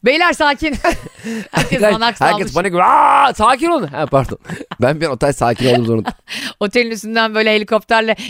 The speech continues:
Speaker 1: yeşil çay döküyorlar <laughs> sakinleşsinler.
Speaker 2: Peki girişte mesela şey yazıyor ya, "Otel azmanları bu tarafa." <laughs>
Speaker 1: Sonra geçerken karşımızda işte bir çift var böyle. Hiç el ele falan tutuşmuyor. Hani bir manzara falan görünce gaza gelir ve elini tutarsın
Speaker 2: Aa, evet,
Speaker 1: ya
Speaker 2: evet.
Speaker 1: sevgilin falan.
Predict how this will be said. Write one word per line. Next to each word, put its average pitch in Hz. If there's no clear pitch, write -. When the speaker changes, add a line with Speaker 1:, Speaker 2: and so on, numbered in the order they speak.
Speaker 1:
yeşil 220
çay 226
döküyorlar 208
<laughs> -
sakinleşsinler. 233
Speaker 2:
Peki 208
girişte 175
mesela 170
şey 151
yazıyor 160
ya, -
"Otel 143
azmanları 127
bu 120
tarafa." 107
<laughs> -
Speaker 1:
Sonra 349
geçerken 311
karşımızda 247
işte 262
bir 226
çift -
var 147
böyle. 165
Hiç -
el 233
ele 220
falan 220
tutuşmuyor. 185
Hani 180
bir 180
manzara 190
falan 185
görünce 190
gaza 185
gelir 185
ve 185
elini 180
tutarsın -
Speaker 2:
Aa, -
evet, 240
Speaker 1:
ya -
Speaker 2:
evet. 127
Speaker 1:
sevgilin 151
falan. 151